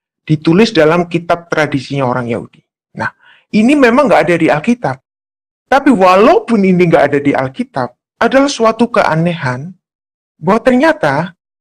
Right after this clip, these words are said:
dalam Perjanjian Baru ada satu konfirmasi kejadian yang serupa. Saya melihat ini adalah suatu tipologi,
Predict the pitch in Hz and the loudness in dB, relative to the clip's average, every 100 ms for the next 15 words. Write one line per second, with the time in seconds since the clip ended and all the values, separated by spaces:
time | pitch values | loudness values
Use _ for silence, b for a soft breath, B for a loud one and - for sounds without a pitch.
0 | _ - 170 175 247 294 254 185 175 151 | _ 0 2 4 4 2 0 0 2 2
1 | 147 143 135 180 202 135 135 160 _ _ | 2 0 2 0 0 -4 -8 -12 _ _
2 | _ _ - 233 247 294 294 233 226 262 | _ _ -2 0 2 0 2 0 0 -2
3 | 277 - 247 233 247 233 226 302 294 214 | -2 2 2 2 0 0 2 0 0 0
4 | 151 131 _ _ _ _ - 240 208 202 | -2 -2 _ _ _ _ -2 2 2 4
5 | 247 269 247 233 277 285 277 143 - - | 2 2 0 0 0 0 0 -4 -4 -12
6 | _ _ - - 196 285 165 147 151 - | _ _ -8 -2 2 2 2 0 -2 -2
7 | 143 147 170 135 131 135 131 135 - 135 | -2 0 0 0 -2 -2 -2 -4 -2 -4
8 | 131 139 135 127 127 202 190 - 294 185 | -2 0 0 0 -2 -2 -2 0 2 2
9 | 135 127 120 185 | 0 -2 -6 -8